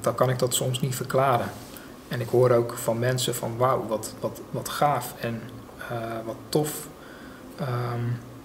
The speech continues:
dat je, dat je bepaalde dingen doet, eh, dat je wijsheid hebt." Ehm, maar dat, dat is echt iets wat we, wat we ontvangen van hem.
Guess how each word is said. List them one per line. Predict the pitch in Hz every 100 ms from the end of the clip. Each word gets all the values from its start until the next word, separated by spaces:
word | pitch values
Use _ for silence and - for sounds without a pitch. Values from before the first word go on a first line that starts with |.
| - - -
dat | - 120
je, | 127 120 117 120
dat | 123 -
je |
bepaalde | 127 127 - 131 127 117
dingen | 123 120 113
doet, | 160 165 - - -
eh, | - 117 117
dat | 110
je | - 113 110
wijsheid | 123 143 139 131 127 123
hebt." | 123 123 - - - - - - - -
Ehm, | 123 120 117 117 113 120 - - -
maar | 117 113 - -
dat, | - 123 -
dat | - 123
is | 139
echt | 139 131
iets | - 147 -
wat | 123 120
we, | 117 113 117 - - - -
wat | 139 117 -
we |
ontvangen | 110 - - 147 123
van | 120 110
hem. | 120 101